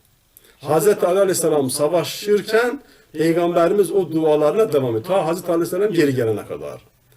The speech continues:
Bu şekilde Hazreti Peygamberimiz zor durumda görüyor kendisini Müslümanları. Ki bu savaşta Hazreti Ali'nin galip gelmesi lazım. Savaş başlamadan Hazreti Ali Aleyhisselam geliyor,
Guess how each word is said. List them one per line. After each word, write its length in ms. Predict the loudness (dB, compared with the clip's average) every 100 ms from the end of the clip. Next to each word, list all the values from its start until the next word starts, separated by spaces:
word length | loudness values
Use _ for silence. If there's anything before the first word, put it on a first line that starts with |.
| _
Bu 140 | -8 -4
şekilde 400 | -2 -4 -2 0
Hazreti 520 | 0 0 0 0 -2 -8 _ _
Peygamberimiz 960 | -6 -2 -2 -2 -2 0 2 2 0 -4 _ _
zor 440 | -8 2 4 4 2
durumda 380 | -2 0 0
görüyor 420 | 0 0 0 -2 -4
kendisini 580 | -6 -6 -6 -6 -4
Müslümanları. 720 | -4 -6 -6 -6 -4 -6 -10 -14 -18 _ _ _ _
Ki 200 | -12 -6
bu 60 |
savaşta 420 | -2 0 0 -4
Hazreti 240 | -6 -4 -4
Ali'nin 340 | -2 -4 -6 -12 -6
galip 280 | -4 -4 -6
gelmesi 400 | -8 -8 -12 -16
lazım. 280 | -18 -18 _ _ _ _ _ _ _ _ _ _ _ _ _ _ _ _ _ _ _ _ _ _ _ _ _
Savaş 640 | -10 -6 -2 2 2 2 -2
başlamadan 540 | -6 -2 0 2 2
Hazreti 360 | 0 -2 -2 0
Ali 120 | 2
Aleyhisselam 520 | 2 0 0 0 0
geliyor, 580 | 0 0 0 0 0 -4